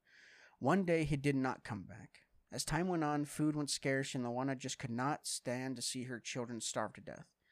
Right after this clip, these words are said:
As urban legend says, Luana became so psychotic due to starvation, she murdered her children and cut their bodies up into small pieces to end their suffering. With the pieces in hand, she took them to a nearby river and threw them in.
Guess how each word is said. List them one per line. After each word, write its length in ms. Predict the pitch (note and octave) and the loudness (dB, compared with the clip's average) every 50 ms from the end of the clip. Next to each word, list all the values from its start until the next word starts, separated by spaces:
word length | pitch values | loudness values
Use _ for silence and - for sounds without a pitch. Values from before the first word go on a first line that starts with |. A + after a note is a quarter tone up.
| - - - - - | -20 -20 -20 -14 -8
As 140 | - C3 - - | -6 -4 -2 0
urban 300 | E3+ F#3 G3+ G#3 G3 F#3 | 2 2 2 2 2 2
legend 300 | F#3 F3+ - F#3 F3+ - | 2 0 0 -2 -2 0
says, 400 | - - C#3+ B2+ B2+ C3 - - | 2 4 4 4 4 2 0 0
Luana 280 | C3+ C#3 D#3 E3 E3 | 2 2 4 4 2
became 220 | D#3+ D3+ - C#3+ C3+ | 0 0 -2 -2 -2
so 400 | - - - - D#3 D3 F3+ G3+ | -2 -2 0 2 2 4 4 4
psychotic 1000 | - - - - - D3+ - - - - - - - F3 F3+ F3 C3 - - - | 4 2 2 2 2 0 0 0 -2 -4 -4 -2 0 2 2 2 2 -2 -4 -4
due 80 | - C3+ | -4 -4
to 100 | A#2+ A#2+ | -2 -2
starvation, 680 | - - C#3+ C3 B2+ B2+ B2+ B2+ - - G2+ A2+ C3 - - - - - - | 0 2 2 2 4 2 0 0 0 -2 -4 -4 -6 -8 -12 -18 -20 -12 -6
she 180 | - - D3+ | -2 0 2
murdered 300 | C3 B2 C3+ D3+ F3 F#3 | 2 4 4 4 4 4
her 100 | F3+ G3 | 2 0
children 440 | F#3 - - D3 D3 C#3+ D3+ D3 C#3+ - | -2 0 0 0 0 2 0 -2 -2 -2
and 160 | B2+ A2+ - | -6 -8 -2
cut 220 | - - D#3+ - | 0 0 0 2
their 100 | E3+ D#3 | 0 -2
bodies 380 | C#3+ C#3 C3 B2+ C3 C3+ - C3 | 0 2 4 4 2 2 -2 -4
up 100 | - C#3 | -6 -8
into 160 | A#2+ - - | -8 -6 -4
small 440 | - - - - C#3 B2+ C3+ C#3+ C#3 | -2 -2 -2 0 2 4 4 4 2
pieces 600 | - - - C3 B2+ - - A#2+ A#2+ B2 - - - - - - - - | 0 -2 -4 -2 -4 -4 -6 -6 -6 -8 -8 -10 -12 -18 -20 -20 -18 -16
to 80 | - - _ _ - | -16 -16 _ _ -2
end 380 | A#2+ B2 B2+ C#3 C#3 C#3+ - F#2 | 0 2 2 2 0 -2 -4 -2
their 240 | A2 A2 A2+ A2 G2+ | 0 0 0 0 0
suffering. 600 | - - - G#2+ F#2+ - - - - B1 - - _ _ _ _ _ - - _ _ | -2 -4 -4 -4 -4 -6 -8 -12 -12 -12 -14 -16 _ _ _ _ _ -20 -20 _ _
With 100 | D3 A2+ | -6 -6
the 60 | A2+ | 0
pieces 360 | - - F3+ F3+ - F#3+ - | 2 4 4 4 2 0 0
in 100 | G3+ F#3 | 0 2
hand, 380 | D3 D3+ D3 D3 D3 C#3+ D3+ C#3+ - | 4 4 4 4 4 2 0 -2 -6
she 160 | - - C3+ | -8 -8 -8
took 220 | - - E3 D3+ | -4 -2 -2 -2
them 100 | - E3+ D3+ | 0 -2 -2
to 100 | - C3+ | 0 0
a 40 | B2+ | 2
nearby 280 | C3+ D3+ E3 F3+ F3 | 2 2 4 4 2
river 340 | F#3 E3+ D3+ D3 C#3+ C#3+ - | 2 2 0 -2 -2 -2 -4
and 140 | - A#2+ B2 - - | -4 -6 -8 -8 -6
threw 160 | A#2+ B2+ C3+ | -6 -4 -2
them 180 | B2+ A#2+ A#2 C3 | -2 -2 -2 -2
in. 280 | C3+ A2+ - - - | -2 -4 -4 -8 -12